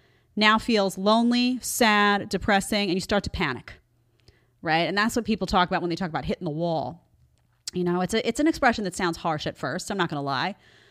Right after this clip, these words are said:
but you gotta be realistic. And what that means for me is that the panic sets in, that you suddenly realize that options are getting smaller, right? That maybe there were, maybe you walked into that coffee house at twenty-two and everybody looked your way.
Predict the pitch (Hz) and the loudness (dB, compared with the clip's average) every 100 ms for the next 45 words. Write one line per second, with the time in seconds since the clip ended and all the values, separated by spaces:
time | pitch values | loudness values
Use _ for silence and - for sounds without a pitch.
0 | _ - 285 302 285 285 269 359 - - | _ -2 2 4 6 4 4 0 -4 -10
1 | - - 196 262 196 233 220 214 220 214 | -10 -6 0 0 4 4 4 0 -2 -2
2 | - 202 196 247 160 165 185 - 185 147 | -4 -4 -2 -4 -2 -2 -4 0 -2 -2
3 | - - - 123 95 - _ _ _ _ | -8 -12 -10 -12 -12 -16 _ _ _ _
4 | - 185 233 - 285 254 240 196 214 240 | -2 2 2 4 4 4 2 2 2 4
5 | 175 147 147 151 156 147 143 - 165 165 | 4 2 2 0 0 0 0 -4 -2 -2
6 | - 165 151 143 147 131 - 160 139 143 | -2 -2 -2 -4 -4 -4 -6 -4 -4 -4
7 | 202 247 233 151 180 233 - _ - _ | -6 -8 -6 -4 -4 -6 -12 _ -20 _
8 | _ _ _ _ _ - 156 175 170 165 | _ _ _ _ _ -4 4 4 4 2
9 | 160 _ - 214 208 262 277 269 262 254 | 0 _ -4 2 6 8 8 6 6 4
10 | 247 262 269 254 247 247 226 214 226 220 | 4 4 6 6 4 2 2 2 4 0
11 | 233 220 202 196 - 214 190 - 208 190 | 2 0 -2 -2 -4 -4 -4 -4 -2 0
12 | 202 147 131 127 - 117 123 101 | -2 -2 -6 -8 -10 -8 -6 -8